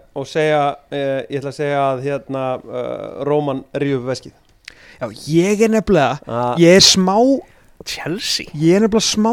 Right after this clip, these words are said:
Speaker 2: sammálaður. Af því að,
Speaker 1: Túchel.
Speaker 2: af því að, hérna, Róman að bara, munið eftir Hazard. Það voru allir á eftir Hazard og einhvern veginn dúkkaði hann upp í Chelsea.
Speaker 1: Sko, ég veit, ég
Speaker 2: Mér,
Speaker 1: held
Speaker 2: mér,
Speaker 1: bara
Speaker 2: þetta er frábært outside shot þér.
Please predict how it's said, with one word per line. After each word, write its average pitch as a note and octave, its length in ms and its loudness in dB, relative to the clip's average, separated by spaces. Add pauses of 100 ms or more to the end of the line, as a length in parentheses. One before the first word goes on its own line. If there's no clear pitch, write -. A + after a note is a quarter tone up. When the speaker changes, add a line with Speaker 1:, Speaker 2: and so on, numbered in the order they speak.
(100)
Speaker 2:
sammálaður. A3+ 640 -2 (540)
Af C#3+ 120 -4
því F3 120 4
að, F3+ 160 -4
Speaker 1:
Túchel. - 80 -20 (340)
Speaker 2:
af - 160 -4
því G#3 100 0
að, F3+ 80 2
hérna, F3 420 -2 (680)
Róman A3 540 -4
að G3+ 120 -12
bara, F#3+ 140 -10
munið C4 560 -2
eftir C4+ 280 -6
Hazard. - 760 -8 (1120)
Það A3 100 -12
voru A#3 140 -6
allir A#3 420 0
á A3+ 60 4
eftir G3 180 -2
Hazard G#3 580 -4
og F3+ 100 0
einhvern F#3 120 -4
veginn F#3+ 160 -4 (680)
dúkkaði - 540 -4
hann A#3 320 -4
upp A#3+ 160 -8
í G3+ 100 -4
Chelsea. - 640 -2 (2000)
Speaker 1:
Sko, - 120 -12
ég D3 160 -4
veit, D3+ 120 -4
ég E3 320 0
Speaker 2:
Mér, F3+ 60 6
Speaker 1:
held E3+ 120 2
Speaker 2:
mér, F#3+ 120 6
Speaker 1:
bara E3+ 160 6
Speaker 2:
þetta F#3 160 4
er - 60 -4
frábært G#3 500 4
outside F3+ 300 6
shot D3+ 160 4
þér. C3 140 -4